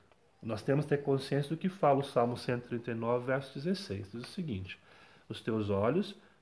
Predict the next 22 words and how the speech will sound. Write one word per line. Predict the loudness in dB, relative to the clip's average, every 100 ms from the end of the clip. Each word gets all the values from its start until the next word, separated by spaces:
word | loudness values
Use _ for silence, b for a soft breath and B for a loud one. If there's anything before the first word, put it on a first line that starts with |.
| -4
me | 0
viram | 0 2 2 4
a |
substância | 0 -2 -4 -4 -2 -2 -2 -2
ainda | 0 0
informe, | 0 -2 0 0 0 -4 -12 b b b
e | -4
no | -2
teu | 2 4
livro | 6 4 4
foram | 4 2 4
escritos | 0 -4 -6 -6 -2
todos | 2 2 2
os | -2
meus | 2 2
dias, | 2 -2 -4 -8 -10
cada | -4 0 2
um | 0
deles | 0 0 2
escrito | -2 -4 -4 0 0 -2 -8 -12 _ -6
e |
determinado, | -4 0 2 2 2 2 0